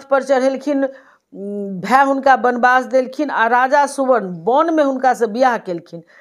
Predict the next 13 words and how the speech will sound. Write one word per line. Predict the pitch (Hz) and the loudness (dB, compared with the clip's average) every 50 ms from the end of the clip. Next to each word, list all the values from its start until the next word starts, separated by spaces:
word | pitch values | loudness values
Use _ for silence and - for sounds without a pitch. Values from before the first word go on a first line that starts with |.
| _ _ - | _ _ -6
लेकिन | 202 214 208 - 240 208 | -4 -4 -4 -4 -4 -4
हुनकर | 220 220 214 226 202 | -4 -4 -2 -2 -4
प्रकार | - - 208 190 190 - 214 196 185 175 | -2 -2 -4 -4 -4 -2 -2 -2 -2 -2
नहि | 185 185 180 | -6 -10 -10
बदलि | 175 180 180 180 196 185 180 | -8 -6 -6 -6 -6 -8 -8
सकलखिन, | - 190 185 - 190 190 190 - 302 269 | -8 -10 -6 -6 -8 -6 -6 -6 -4 -2
नहि | 214 185 | -2 -4
लिख | 175 151 - - _ _ | -4 -6 -12 -20 _ _
पेलखिन। | - 143 127 - _ - - 190 - _ _ _ _ _ _ _ _ _ _ _ _ _ _ _ _ _ _ _ _ _ _ _ _ _ _ _ _ _ _ - | -20 -20 -20 -20 _ -18 -18 -18 -20 _ _ _ _ _ _ _ _ _ _ _ _ _ _ _ _ _ _ _ _ _ _ _ _ _ _ _ _ _ _ -20
जौन | 185 165 156 160 220 269 285 311 330 330 339 339 285 | -18 -16 -8 0 2 2 4 4 2 0 0 -2 -2
सब | - - - 277 262 226 | -2 0 0 0 0 0
जहन | 226 254 262 285 277 | 0 0 0 0 -2
ई | 262 277 277 | -2 -2 -2